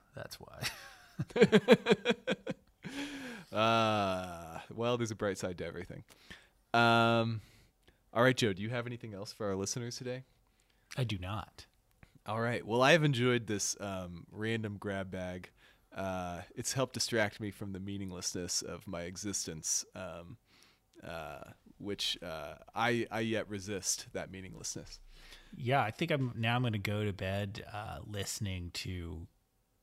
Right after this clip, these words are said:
Speaker 1: David S. Pumpkins on repeat. Not even
Speaker 2: <laughs>
Speaker 1: watching, just listening. It's a sort of mantra.
Speaker 2: Complete with the, uh, skeleton, uh,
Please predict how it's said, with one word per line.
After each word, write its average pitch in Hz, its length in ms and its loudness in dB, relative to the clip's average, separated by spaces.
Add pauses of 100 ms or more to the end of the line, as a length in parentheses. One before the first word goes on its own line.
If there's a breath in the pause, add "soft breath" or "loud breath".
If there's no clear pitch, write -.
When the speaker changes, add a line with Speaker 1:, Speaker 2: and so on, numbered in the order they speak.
(140)
Speaker 1:
David 104 300 -6
S. - 160 -10
Pumpkins 95 580 -8
on 92 220 -6
repeat. 95 640 -10 (720 loud breath)
Not 135 220 10
even 120 220 4
Speaker 2:
<laughs> - 0 -
Speaker 1:
watching, 98 520 0
just - 300 -6
listening. 104 600 -8 (140)
It's - 160 -12
a - 60 -10
sort - 180 -6
of 90 140 -6
mantra. 90 640 -4 (1000 loud breath)
Speaker 2:
Complete 151 420 8
with 127 160 0
the, 110 260 6
uh, 101 160 4
skeleton, 107 920 0
uh, 90 640 -2